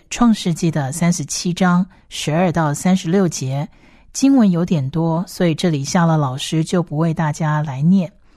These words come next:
创世纪的这一段经文里头，他提到了约瑟，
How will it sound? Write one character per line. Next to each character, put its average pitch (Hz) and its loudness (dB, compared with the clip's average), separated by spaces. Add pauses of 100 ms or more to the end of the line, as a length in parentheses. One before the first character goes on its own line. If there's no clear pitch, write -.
(1500)
创 339 0
世 285 -2
纪 254 -2
的 208 0
这 202 2
一 185 2
段 185 2
经 185 4
文 165 2
里 139 0
头， 139 -4
他 175 -2
提 143 -4
到 151 0
了 131 -2
约 185 2
瑟， 175 -2